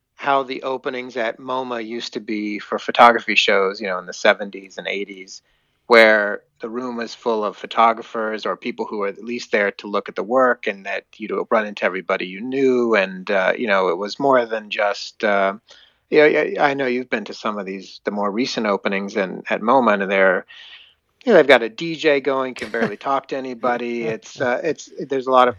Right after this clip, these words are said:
Speaker 1: corporate people there from, you know, wherever that don't even go up and see the work. They're just there for an event at moma. It's a
Speaker 2: This,
Speaker 1: social
Speaker 2: it's
Speaker 1: happening.
Speaker 2: kind of a V I P list.
Speaker 1: Yeah,
Speaker 2: Yeah.
Speaker 1: it's a V I P event, and, you know, you,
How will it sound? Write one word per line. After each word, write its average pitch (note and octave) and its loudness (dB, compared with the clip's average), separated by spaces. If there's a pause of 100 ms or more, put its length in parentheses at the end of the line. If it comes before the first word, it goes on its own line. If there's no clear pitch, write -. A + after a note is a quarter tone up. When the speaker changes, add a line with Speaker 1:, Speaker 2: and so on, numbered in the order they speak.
Speaker 1:
corporate B2 0
people A#2 -6
there A2+ -2
from, G#2+ -10
you G#2 -14
know, G2 -10
wherever G#2+ 2
that G#2 -4
don't A2+ -4
even G#2 -18
go G#2 0
up - -4
and G2+ -12
see - -6
the G2 -4
work. G#2+ 2
They're G#2 -2
just - -6
there G2+ 0
for G2+ -4
an G2+ -8
event G2 -8
at - -2
moma. G2 -4
It's - -20
a - -8
Speaker 2:
This, - -8
Speaker 1:
social A2+ 0
Speaker 2:
it's G#2 4
Speaker 1:
happening. F3+ 4
Speaker 2:
kind C3 0
of A#2 -6
a - -18
V C#3 -4
I B2 -2
P A#2+ -10
list. G2 -14 (360)
Speaker 1:
Yeah, F#3+ 10
Speaker 2:
Yeah. D#3 10
Speaker 1:
it's - 0
a C3 -10
V D3+ -4
I D3 2
P D3 -8
event, B2 -10
and, A#2 -10
you C#3 -14
know, A2+ -10
you, C#3+ -8